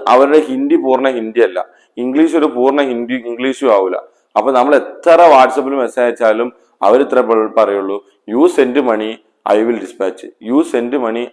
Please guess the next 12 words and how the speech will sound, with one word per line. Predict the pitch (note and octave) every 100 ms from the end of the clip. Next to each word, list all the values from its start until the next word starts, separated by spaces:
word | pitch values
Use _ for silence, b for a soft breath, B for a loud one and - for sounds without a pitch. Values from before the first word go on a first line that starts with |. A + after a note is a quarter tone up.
| G2
I | G#2
will | G#2+ F#2+
dispatch" | - G2+ G2 - b b -
എന്നുള്ള | C#3+ D#3 C#3
റിപ്ലൈ | - E3 D3+
അല്ലാതെ | C3+ B2+ B2 B2
നിങ്ങൾക്ക് | A#2+ A#2+ A#2+
ഒന്നും | B2+ E3
അവിടുന്ന് | C3 A2+ A2+
കിട്ടൂല. | G2 G2 G2 - _ _ _ _ _ C3
അപ്പൊ | C3+ - B2
ഇതുപോലുള്ള | C#3+ E3 F3+ G3 G3+